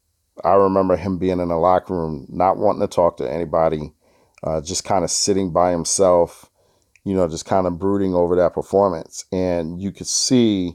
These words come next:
I remember watching him in the locker room, and I could, and, and, and I, I said to myself, I said that he's gonna be great because he's taking these performances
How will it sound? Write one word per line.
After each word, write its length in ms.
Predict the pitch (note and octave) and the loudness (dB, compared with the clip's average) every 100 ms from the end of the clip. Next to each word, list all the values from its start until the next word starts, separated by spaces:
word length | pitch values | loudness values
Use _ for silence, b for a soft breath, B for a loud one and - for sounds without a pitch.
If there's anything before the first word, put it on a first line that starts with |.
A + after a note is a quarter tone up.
| _ b b b - | _ b b b 2
I 60 | |
remember 420 | G#2 G2+ G#2+ C3 C3 | 4 4 4 4 4
watching 540 | G2 F#2+ G#2+ A2 G2+ | 6 4 4 0 0
him 160 | F#2+ F#2 | 0 -2
in 60 | |
the 80 | E2+ | 2
locker 320 | F2 F2+ - | 2 2 0
room, 160 | E2+ E2 | -2 -2
and 100 | E2+ | 0
I 80 | F2+ | 0
could, 180 | F2+ E2+ - | -2 -10 -4
and, 320 | G2 F2+ E2 - | 0 0 0 -4
and, 220 | F2 D#2+ | -4 -4
and 160 | D#2+ E2+ | -4 0
I, 120 | F2 E2+ _ | 0 -2 _
I 160 | - F2+ | 0 0
said 320 | - - G#2 | 0 2 2
to 60 | E2+ | 2
myself, 420 | F#2 E2+ F2+ E2+ | -2 0 0 2
I 60 | F#2+ | 0
said 180 | - F2 | 0 -2
that 140 | E2+ | -2
he's 200 | G#2 F#2 | -6 -4
gonna 160 | F#2+ E2+ | -4 -4
be 100 | D#2+ | -6
great 360 | E2+ F2 C#2+ _ _ _ _ - | -2 0 -2 _ _ _ _ -14
because 280 | E2 F#2 F2 | -4 -4 -2
he's 180 | F#2+ | -6
taking 400 | - G2+ F#2 F#2 | 0 0 0 -4
these 380 | F2+ E2 E2 - _ | -4 -6 -8 -14 _
performances 960 | - - G2 G2 F2+ - D#2+ D2+ - | -12 -2 0 0 -2 -6 -8 -8 -12